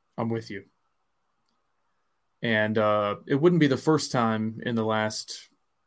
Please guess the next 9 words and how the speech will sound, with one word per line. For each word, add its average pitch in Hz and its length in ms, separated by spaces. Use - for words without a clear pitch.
two 123 180
years 110 540
that, 107 420
uh, 101 300
Kansas 110 380
won 104 260
outright 98 540
in 104 80
Austin. 98 420